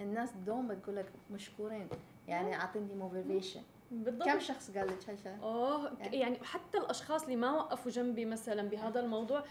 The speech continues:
Speaker 2: بالعكس بهاي المواقف بتعرفي أصلًا مين اللي بيوقف جنبك، مين لا. يعني صداقات قائمة على سنوات عديدة
Speaker 1: صح.
Speaker 2: بهالمواقف بصراحة بتعرفيها.
Speaker 1: في ال-
Speaker 2: فكتير إيجابي الموضوع يعني.
Speaker 1: أنا دوم أقول:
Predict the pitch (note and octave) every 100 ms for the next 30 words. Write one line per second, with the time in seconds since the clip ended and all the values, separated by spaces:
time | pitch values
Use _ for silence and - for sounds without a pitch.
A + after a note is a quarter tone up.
0 | - - C4+ F4 F#4+ A#3 B3+ D#4+ D4 D4+
1 | D#4 D#4+ - G4+ F#4 F#4 A#3+ A3 - C#4
2 | B3+ B3 C#4+ C#4 B3 A3+ A#3 C4 - G#3+
3 | B3+ B3 B3+ A#3+ B3 B3+ - - - G#3+
4 | A#3 C4 A#3 A#3+ D4+ D#4+ D#4+ C#4+ D4 C#4
5 | B3+ G3+ A3+ B3 A3+ B3 C#4 A#3+ A3 B3+
6 | B3+ D4 A#3 A3 D#4+ E4 D#4+ E4+ E4+ E4+
7 | - A#3+ A3+ A3+ G3 G3+ F#3+ F#3+ F#3+ F#3
8 | G#3+ G3+ - B3 - B4 D#4 B3 C#4 C4+
9 | G#3 F#3+ F#3+ F#3 F3+ F3 G#3+ G#3+ A#3+ A#3+
10 | G3+ G3+ F#3+